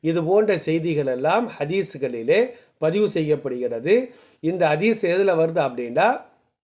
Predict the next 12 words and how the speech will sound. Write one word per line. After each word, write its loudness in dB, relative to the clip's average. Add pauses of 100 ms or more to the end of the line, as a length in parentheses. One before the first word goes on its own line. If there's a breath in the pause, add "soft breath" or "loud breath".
(960)
அதாவது 4
திருமிதி 4 (260)
போன்ற 2
நூல்கள்ல 4
இது 2
பதிவு -2
செய்யப்பட்டிருக்கிறது. -2 (440 soft breath)
இதை 0
ஞாபகத்தில் 0
வைத்து -2
கொள்ள -2
வேண்டும். 2